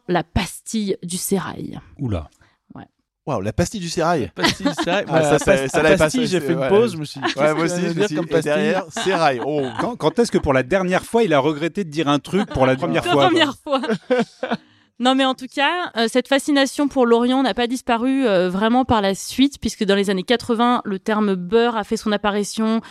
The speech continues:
Speaker 1: pour désigner des personnes nées en France de parents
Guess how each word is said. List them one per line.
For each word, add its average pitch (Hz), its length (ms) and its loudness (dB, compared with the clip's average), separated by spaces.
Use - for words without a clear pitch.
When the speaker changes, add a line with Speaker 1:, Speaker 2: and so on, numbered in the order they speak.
Speaker 1:
pour 277 160 0
désigner 269 300 2
des 226 100 0
personnes 226 520 0
nées 240 440 0
en 214 120 0
France 240 640 0
de 190 320 -2
parents 214 440 -2